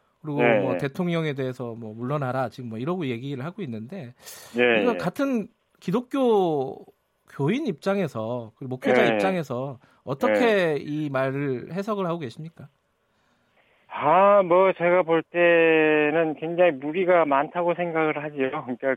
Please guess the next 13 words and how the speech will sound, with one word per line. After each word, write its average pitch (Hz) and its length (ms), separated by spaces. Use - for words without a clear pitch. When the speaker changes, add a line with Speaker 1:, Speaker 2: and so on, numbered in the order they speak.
Speaker 2:
그, 135 300
Speaker 1:
네. 131 380
Speaker 2:
뭐, 139 320
여러 160 300
이제, 135 520
어, 123 220
이 120 240
최근 143 240
사태에 135 320
대해서 123 300
이제 117 160
여러 117 180
단체들, 117 640